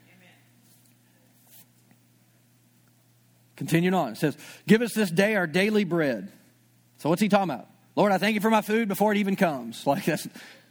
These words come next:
Speaker 2: I guess, sorta, kinda in a way, but he's not solely talking about natural things here. It's to give us natural food and provision. There's a lot of provision besides food that, that we are to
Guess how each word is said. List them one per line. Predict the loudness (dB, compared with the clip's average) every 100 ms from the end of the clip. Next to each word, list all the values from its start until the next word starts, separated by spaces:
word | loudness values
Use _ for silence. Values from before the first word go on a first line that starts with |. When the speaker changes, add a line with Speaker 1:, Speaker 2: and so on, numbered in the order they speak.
| _ _ _ -8
Speaker 2:
I | -4
guess, | -4 0
sorta, | 0 0
kinda | 0 0 0
in | -2
a | 0
way, | 2 2 0
but | -4 -8 -12 -4
he's | 0
not | 0 2
solely | 0 2 0
talking | 0 -2 -2
about | -2 -2
natural | 0 -4 -4 -6 -6
things | -4 -6 -4
here. | -2 -4 -6 -18 _ _ _ _ _ _ _ _ _ _ _ _ _ _ _ _ _ _ _
It's | -2
to | 0
give | 0
us | -2 0
natural | 0 0 -4
food | 0 0 2
and | -2 -2
provision. | -2 0 2 0 0 -2 0 -2 -6 -20 _ _ _ _ _ _ _ _ _ _ _ _ _ -4
There's | 0
a | 2
lot | 0
of | 0
provision | 0 2 2 -2 -2
besides | -2 2 2 0
food | 0 2 2 0 -6 -20 -20 _ _ _ _ _ _ _ _
that, | -4 -4 -6 -4
that | 0
we | 2
are | 0 0
to | -2